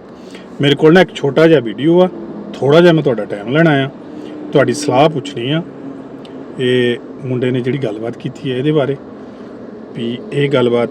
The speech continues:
ਸਹੀ ਲੱਗਦੀ ਹੈ ਤੁਹਾਨੂੰ ਜਾਂ ਕਿਵੇਂ ਲੱਗਦੀ ਹੈ? ਮੈਨੂੰ ਠੀਕ ਲੱਗਦੀ ਹੈ, ਮੈਨੂੰ ਗੱਲਬਾਤ ਠੀਕ ਲੱਗਦੀ ਆ, ਕਿਉਂਕਿ ਬੜੀਆਂ ਗੱਲਾਂ ਬਾਤਾਂ ਹੁੰਦੀਆਂ ਗੱਲਾਂ ਦੇ ਵਿੱਚ।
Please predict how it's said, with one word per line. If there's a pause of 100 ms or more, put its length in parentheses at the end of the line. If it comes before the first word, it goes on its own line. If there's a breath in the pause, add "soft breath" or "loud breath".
ਸਹੀ
ਲੱਗਦੀ
ਹੈ
ਤੁਹਾਨੂੰ (360)
ਜਾਂ
ਕਿਵੇਂ
ਲੱਗਦੀ
ਹੈ? (1120)
ਮੈਨੂੰ (260)
ਠੀਕ
ਲੱਗਦੀ
ਹੈ,
ਮੈਨੂੰ
ਗੱਲਬਾਤ (120)
ਠੀਕ
ਲੱਗਦੀ
ਆ, (1700 loud breath)
ਕਿਉਂਕਿ (1500)
ਬੜੀਆਂ
ਗੱਲਾਂ
ਬਾਤਾਂ
ਹੁੰਦੀਆਂ (840)
ਗੱਲਾਂ
ਦੇ
ਵਿੱਚ।